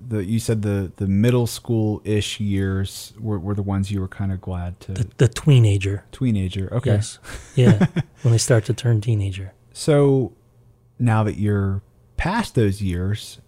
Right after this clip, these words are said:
Speaker 1: and you have that perspective now, a-, are there things that you would have done differently or things that you would have, would have tried to do in those years?
Speaker 2: Yeah. You know, I, I, um, there's a few different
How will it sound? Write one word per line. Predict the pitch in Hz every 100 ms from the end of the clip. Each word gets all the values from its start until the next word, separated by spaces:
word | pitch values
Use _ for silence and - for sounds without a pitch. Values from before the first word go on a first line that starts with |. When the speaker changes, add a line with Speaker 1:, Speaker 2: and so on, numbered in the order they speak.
| _
Speaker 1:
and | 104 104
you | 101
have | 98 110 113 104
that | 92 -
perspective | - 90 - 107 120 110 90
now, | 92 90 87 90 87 -
a-, | 87 -
are | 107 110
there | 101
things | - 107 104 101
that | 101
you | 101 104
would | 98 98
have | 95
done | 98 95 95
differently | 98 - 120 110 117 123 131 - -
or | 104
things | 98 107 101
that | 95
you | 98
would | 98
have, | 95 95 - _ _ -
would | 104
have | 95
tried | - 107 101
to |
do | 98 98 101
in | 110
those | 117 113
years? | 113 113 120 - - _ _ _ _ _ _ _ _
Speaker 2:
Yeah. | 165 170 147 - _ _
You | -
know, | 143 131
I, | 135 151 -
I, | - 139 151
um, | 135 127 113 110 120
there's | 151 135
a | 143
few | - 156
different | 127 131 - 123